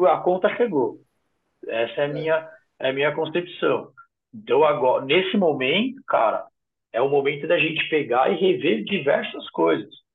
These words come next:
Speaker 1: Então, de criar mais unidades de conservação, de proteção integral, não de uso sustentável. É, pra, pra, pra, por exemplo, fazenda, eles são quinhentos e trinta e sete hectares.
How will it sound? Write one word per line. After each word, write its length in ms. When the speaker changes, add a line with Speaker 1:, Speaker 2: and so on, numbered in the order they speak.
Speaker 1:
Então, 180
de 120
criar 680
mais 420
unidades 400
de 80
conservação, 840
de 400
proteção 420
integral, 600
não 200
de 80
uso 260
sustentável. 680
É, 340
pra, 200
pra, 300
pra, 460
por 120
exemplo, 320
fazenda, 640
eles 240
são 260
quinhentos 440
e 80
trinta 300
e 100
sete 220
hectares. 420